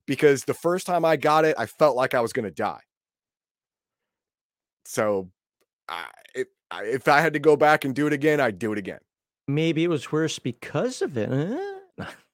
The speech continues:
Speaker 2: <laughs> How many
Speaker 1: <laughs>
Speaker 2: shots did
Speaker 1: Highly
Speaker 2: you get?
Speaker 1: unlikely.
Speaker 2: You don't have, like, you don't have, like, the seven shot series or anything, do you?
Speaker 1: No, no, I got the, I got the initial and then the booster.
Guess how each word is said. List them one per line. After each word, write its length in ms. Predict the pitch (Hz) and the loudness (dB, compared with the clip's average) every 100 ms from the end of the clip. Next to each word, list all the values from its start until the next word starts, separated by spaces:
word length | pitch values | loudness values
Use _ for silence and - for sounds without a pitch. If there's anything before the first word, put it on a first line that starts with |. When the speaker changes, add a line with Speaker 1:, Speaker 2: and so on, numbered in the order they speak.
| - | -10
Speaker 2:
<laughs> 1040 | - - - - - 160 - 156 - - | -8 -10 -12 -18 -14 -14 -12 -14 -10 -6
How 80 | 214 | -2
many 140 | 240 | -2
Speaker 1:
<laughs> 0 | |
Speaker 2:
shots 260 | 240 233 226 | 0 0 0
did 60 | 151 | 0
Speaker 1:
Highly 160 | 143 | 2
Speaker 2:
you 60 | 185 | 2
get? 80 | 185 | 0
Speaker 1:
unlikely. 180 | 147 180 | 0 0
Speaker 2:
You 120 | 196 | 2
don't 120 | 233 | 0
have, 120 | 214 | 2
like, 200 | 165 147 | 0 -2
you 160 | 160 165 | -2 0
don't 160 | 185 | 2
have, 100 | 165 | 2
like, 120 | 147 131 | 0 -2
the 80 | 139 | -2
seven 320 | - 160 151 | -2 0 -2
shot 320 | - 160 - | 0 -2 -2
series 400 | - 160 185 - | -2 -2 -2 -2
or 20 | |
anything, 240 | 123 117 113 | -6 -6 -6
do 80 | |
you? 160 | 120 143 - _ | -4 -6 -10 _
Speaker 1:
No, 200 | 139 170 | 4 6
no, 60 | 151 | 6
I 120 | 139 | 4
got 220 | 151 160 | 2 0
the, 200 | 156 147 | 2 2
I 60 | 139 | 2
got 160 | 151 | 0
the 60 | 143 | -2
initial 440 | 131 139 - 127 | -4 -2 0 0
and 80 | 117 | 0
then 100 | 113 | -2
the 60 | 107 | -6
booster. 440 | 98 98 104 98 | -8 -8 -10 -10